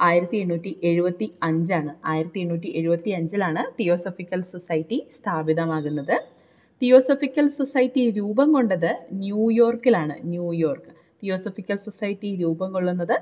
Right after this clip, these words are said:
ന്യൂയോർക്കിലാണ്. തിയോസഫിക്കൽ സൊസൈറ്റിയുടെ സ്ഥാപകരാണ് ബ്ലാവറ്റ്സ്കിയും ഹെൻറി ഓൾക്കോട്ടും. ബ്ലാവറ്റ്സ്കിയും ഹെൻറി ഓൾക്കോട്ടും. ഓക്കെ. തിയോസഫിക്കൽ സൊസൈറ്റിയുടെ ഇന്ത്യയിലെ ആസ്ഥാനം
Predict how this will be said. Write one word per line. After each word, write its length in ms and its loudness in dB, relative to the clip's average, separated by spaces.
ന്യൂയോർക്കിലാണ്. 920 0
തിയോസഫിക്കൽ 580 2
സൊസൈറ്റിയുടെ 600 0
സ്ഥാപകരാണ് 1200 2
ബ്ലാവറ്റ്സ്കിയും 1000 2
ഹെൻറി 520 4
ഓൾക്കോട്ടും. 560 0
ബ്ലാവറ്റ്സ്കിയും 720 -2
ഹെൻറി 460 -2
ഓൾക്കോട്ടും. 460 2
ഓക്കെ. 280 -4
തിയോസഫിക്കൽ 580 2
സൊസൈറ്റിയുടെ 800 -2
ഇന്ത്യയിലെ 680 2
ആസ്ഥാനം 720 0